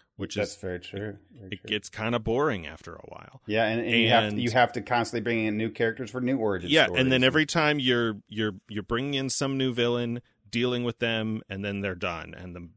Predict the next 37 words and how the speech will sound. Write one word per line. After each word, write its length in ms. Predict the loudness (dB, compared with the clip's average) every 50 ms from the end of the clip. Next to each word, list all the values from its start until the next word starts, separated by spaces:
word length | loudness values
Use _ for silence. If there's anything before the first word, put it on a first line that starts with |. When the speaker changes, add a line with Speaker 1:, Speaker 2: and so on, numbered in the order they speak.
| _ _
Speaker 1:
the 100 | _ -14
villains 380 | -8 -6 -4 -4 -2 -4 -4 -6
always 240 | -6 -8 -8 -8 -8
end 140 | -10 -10 -10
up 100 | -12 -10
super 240 | -12 -10 -10 -10
forgettable 560 | -12 -12 -10 -8 -6 -6 -6 -6 -8 -8 -10 -10
unless 240 | -10 -12 -14 -14
they're 160 | -12 -12 -14 -12
Loki 460 | -12 -14 -16 -16 -18 -20 -20 _ _ _ _ _ _ _ _ _ _ -14
or 120 | -12 -10 -10
Speaker 2:
Right. 60 | -10 -10
Speaker 1:
Thor. 320 | -10 -10 -12 -12 -14 -18 _ _ _ _ _ _ _ _
Speaker 2:
Which 120 | -12 -10
Speaker 1:
Uh, 80 | -6 -6
Speaker 2:
he's 120 | -6 -6
Speaker 1:
Thor, 100 | -6 -6
Speaker 2:
getting 160 | -6 -6 -6
his, 200 | -6 -6 -6 -4
Speaker 1:
Thanos. 400 | -4 -2 -2 -2 -4 -8 -10 -8 -6
Speaker 2:
his 160 | -6 -2 0
own 220 | 0 0 0 0
movie. 300 | -2 -6 -6 -8 -8 -10 -12 _ _ _ _ _ _ _ _ _ _ _ _ _
Speaker 1:
Right, 320 | -8 -6 -6 -6 -6 -8 -10 _ _ _
right. 420 | -8 -8 -8 -8 -10 -12 -16 -18 -18 _ _ _ _ _ _ _
Speaker 2:
Not, 80 | -4 -2
not 200 | -2 -2 -2 -4
Speaker 1:
Um, 60 | -4
Speaker 2:
Tha-, 80 | -4 -4
not 220 | -4 -4 -6 -6
Thanos, 300 | -8 -10 -10 -12 -14 -14 -16
but 140 | -16 -16 -16
Loki. 220 | -18 -18 _ -20 _ _ _ _ _ _ _ _ _ _ _ _ _ -18 -18 -18 -18 _ _ -18
Speaker 1:
uh, 80 | -18 -18 -18 _ _ _ _ -8
yeah. 140 | -8 -8 -8 -10 _ _ _ _ _ _ -2
Um, 460 | 0 2 2 0 0 -2 -6 -6 -10 -14 -20 _ _ -20 -12 _ -2
and 520 | 0 0 2 0 0 -2 -4 -6 -6 -8